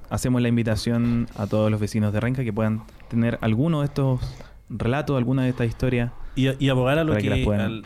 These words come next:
Speaker 2: al ejemplo, en este caso, Beto, eh, para nosotros, ah, bueno, ustedes dos, eh, pero en el caso de Beto, eh, es un honor tenerte porque tú has logrado transformar la sobrevivencia de una, de, de un
Speaker 1: Ujú.
Speaker 2: hecho terrible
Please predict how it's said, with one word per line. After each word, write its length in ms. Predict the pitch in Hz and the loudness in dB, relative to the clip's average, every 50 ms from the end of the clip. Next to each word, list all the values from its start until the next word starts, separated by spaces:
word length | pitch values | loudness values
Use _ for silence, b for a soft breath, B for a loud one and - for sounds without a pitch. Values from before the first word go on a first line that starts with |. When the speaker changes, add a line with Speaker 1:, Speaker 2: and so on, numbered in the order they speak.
| - | -4
Speaker 2:
al 100 | 104 107 | -4 -4
ejemplo, 800 | 110 - - 127 123 123 - 127 123 123 120 113 107 101 90 - | -4 -2 -2 -4 -4 -2 -2 -2 -2 0 0 -2 -2 -4 -4 -4
en 100 | 104 110 | -4 -4
este 160 | 107 113 113 | -4 -4 -4
caso, 300 | 117 117 117 - - 110 | -4 -4 -4 -2 -2 -2
Beto, 560 | 107 107 104 - 101 101 98 95 92 87 - - | -2 -2 -4 -4 -6 -6 -6 -8 -10 -12 -14 -14
eh, 220 | - 98 98 - - - - - - | -14 -14 -12 -12 -14 -16 -16 -12 -8
para 100 | 98 98 | -4 -4
nosotros, 440 | 95 90 - 92 - 120 117 110 87 | -2 -2 -2 -4 -2 -2 -4 -4 -4
ah, 60 | 98 107 - - | -6 -8 -8 -6
bueno, 180 | 107 104 98 92 | -4 -4 -4 -4
ustedes 260 | - - 101 95 92 | -4 -4 -4 -2 -2
dos, 240 | 104 110 110 101 - - - - | -2 -2 -2 -4 -6 -10 -12 -10
eh, 200 | 98 95 90 90 87 | -8 -8 -6 -4 -4
pero 120 | - 95 | -4 -4
en 20 | 95 | -4
el 40 | 95 | -4
caso 180 | 101 98 95 113 | -4 -4 -2 -2
de 80 | 107 | -2
Beto, 260 | 110 107 113 113 113 | 0 0 2 2 2
eh, 280 | 113 110 107 104 101 98 - - - - - | 2 2 2 0 -2 -4 -8 -12 -18 -12 -6
es 80 | - 107 | -2 0
un 120 | 113 110 | 2 2
honor 180 | 101 98 107 110 | 2 2 0 -2
tenerte 440 | - 104 104 113 113 - 120 110 107 | -2 -2 -2 -2 -4 -4 -6 -6 -6
porque 360 | 104 - 107 95 - - 104 98 | -6 -6 -8 -8 -6 -6 -4 -2
tú 160 | 110 113 117 | 0 0 2
has 80 | 113 | 2
logrado 300 | 110 113 107 110 110 113 | 2 2 4 4 2 2
transformar 720 | - 113 113 104 - - 107 98 98 104 110 110 107 110 - B B B B B B B B B B - | 2 0 -2 -4 -4 -4 -2 -2 0 0 0 0 -2 -4 -6 B B B B B B B B B B -4
la 180 | 98 95 87 | -4 -2 -2
sobrevivencia 960 | - - 107 98 95 98 92 95 92 107 120 123 110 - - 95 87 82 - - - - - - - | -2 -2 -2 0 0 0 -2 0 0 0 0 0 -2 -4 -6 -6 -6 -8 -10 -14 -20 -20 -20 -20 -16
de 180 | - 101 101 104 | -12 -8 -4 -4
una, 320 | 104 104 104 104 104 104 | -2 0 0 0 -2 -4
de, 380 | - - 98 - - 101 101 98 | -4 -6 -4 -2 -2 -2 -2 -2
de 100 | - 104 | -2 -2
un 60 | 104 | 0
Speaker 1:
Ujú. 100 | 104 107 | 0 0
Speaker 2:
hecho 340 | 107 107 - - 107 104 101 | -2 -2 -2 -2 0 0 0
terrible 580 | 92 85 82 92 107 110 107 104 95 104 110 131 | -2 -4 -6 -4 -4 -4 -2 -2 -2 -4 -4 -6